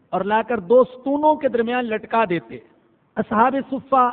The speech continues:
جب بھوک لگتی، ڈنڈی مارتے، کچھ کھجوریں نیچے گرتی، کچی اور پکی، اور وہ کھا لیتے۔ کچھ لوگوں نے یوں کیا کہ ردی قسم کی کھجوریں لٹکا دی۔ اللہ اکبر،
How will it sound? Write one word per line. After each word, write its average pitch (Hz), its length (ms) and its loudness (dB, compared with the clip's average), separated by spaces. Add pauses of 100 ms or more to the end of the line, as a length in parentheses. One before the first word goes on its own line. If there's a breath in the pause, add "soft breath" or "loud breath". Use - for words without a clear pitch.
(640)
جب 170 180 0
بھوک 247 360 -4
لگتی، 240 440 -4 (420)
ڈنڈی 240 340 -4
مارتے، 233 460 2 (680)
کچھ - 400 -2 (500)
کھجوریں 247 380 0
نیچے 240 280 -4 (100)
گرتی، 226 360 -6 (440)
کچی - 380 -6
اور 233 100 2
پکی، 226 480 -6 (140)
اور 208 120 -4
وہ 226 120 0
کھا 190 200 0
لیتے۔ 190 300 -6 (420)
کچھ 370 320 -4
لوگوں 285 400 0
نے 285 120 -4
یوں 262 260 -6
کیا 240 520 -2 (600)
کہ 254 120 0
ردی 240 460 0
قسم 285 360 -4
کی 285 120 -4
کھجوریں 269 420 2
لٹکا 240 440 0
دی۔ 196 80 -10 (580)
اللہ 180 640 0
اکبر، 147 420 -10